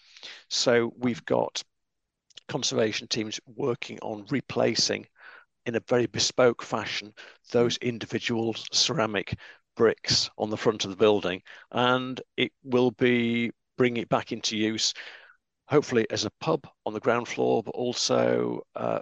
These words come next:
accommodation on upper floors for, for visitors coming to Wakefield. So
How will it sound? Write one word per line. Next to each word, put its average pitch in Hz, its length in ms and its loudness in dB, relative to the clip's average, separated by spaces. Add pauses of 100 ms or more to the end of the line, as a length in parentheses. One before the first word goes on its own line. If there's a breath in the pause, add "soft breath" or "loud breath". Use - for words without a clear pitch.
accommodation 120 760 -2 (120)
on 113 160 -6
upper 117 220 -6
floors 120 520 -2
for, 123 360 0
for - 240 -8
visitors 120 500 -2
coming 123 240 -8
to 131 100 -8
Wakefield. 123 580 -6 (360 loud breath)
So 131 340 6